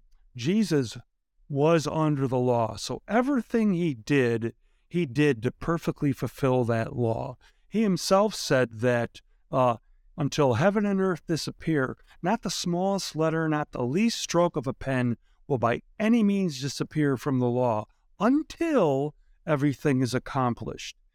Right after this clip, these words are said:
And he said that he didn't come to abolish the law, but to fulfill the law. And that's what he was doing in this life. As Tim alluded to, him being the Lamb of God,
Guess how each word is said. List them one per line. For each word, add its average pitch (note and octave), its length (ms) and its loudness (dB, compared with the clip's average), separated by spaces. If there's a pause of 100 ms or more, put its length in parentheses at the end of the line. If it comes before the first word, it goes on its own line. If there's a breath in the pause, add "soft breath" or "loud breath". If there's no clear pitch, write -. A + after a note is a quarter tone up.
(200)
And C#3 100 0
he C#3+ 80 2
said D3 280 2
that B2 140 -2
he D#3 200 0
didn't B3+ 260 0
come F3+ 240 -2
to B2+ 140 -2
abolish E3+ 720 -2
the C3 100 2
law, A2 380 0 (400)
but D3+ 220 2
to D#3 80 -2
fulfill E3 720 -2
the A#2 100 -4
law. A2 420 -4 (460)
And C#3+ 160 2
that's G#3 340 4
what E3+ 160 0
he D3+ 120 2
was B2 200 0
doing C#3+ 400 4
in B2 200 2
this A#2+ 260 -4
life. B2 440 -2 (300)
As A#2 140 -8
Tim E3 260 0
alluded D3 380 0
to, D3 140 2
him C#3 180 0
being B2+ 240 2
the A#2 140 2
Lamb C3 360 0
of G#2 200 -4
God, D#3+ 420 0